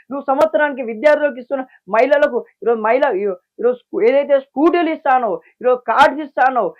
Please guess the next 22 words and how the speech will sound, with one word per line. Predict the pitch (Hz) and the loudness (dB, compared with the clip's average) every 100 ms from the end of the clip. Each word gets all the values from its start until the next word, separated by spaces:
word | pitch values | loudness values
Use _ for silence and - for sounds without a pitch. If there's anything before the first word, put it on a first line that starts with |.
| _ | _
ఈరోజు | 233 247 | -4 -2
సంవత్సరానికి | 233 277 285 277 262 247 | -2 -4 -2 -4 -4 -4
రెండు | 214 233 | -4 -4
లక్షల | 254 247 247 | -4 -4 -4
ఉద్యోగాలు, | 214 202 294 302 285 247 226 277 | -6 0 4 6 6 4 4 2
ఈరోజు | 190 226 254 | 0 0 0
ఫ్రీ | 214 - 277 262 | -2 -8 -8 -10
స్కూటీలు | - 254 320 311 269 | -8 -4 -2 -4 -4
ఇవ్వకుంటే | 262 233 226 208 320 359 _ _ 185 | -4 -4 -8 -2 0 0 _ _ -10
బీఆర్ఎస్ | 214 233 247 226 226 | 0 4 4 2 -2
పార్టీ | 214 214 | -4 -4
పక్షాన | 208 208 214 202 | -8 -8 -8 -8
బీఆర్ఎస్ | 170 214 240 214 - | -4 0 0 0 -4
పార్టీ | 208 208 | -4 -6
నాయకులు, | 175 180 247 277 277 254 208 _ _ | -6 -2 -2 -2 -4 -4 -6 _ _
బీఆర్ఎస్ | 175 214 220 - | -4 -2 -2 -6
పార్టీ | 208 208 | -6 -6
విద్యార్థి | 175 160 170 285 277 | -10 -10 -2 0 0
నాయకులు | 277 262 240 220 185 _ _ | -4 -4 -4 -6 -8 _ _
ప్రతి | 214 220 240 | -6 -4 -2
ఒక్కరు | 233 285 285 202 - - | 0 0 0 -2 -6 -12
ఈరోజు | 185 | -10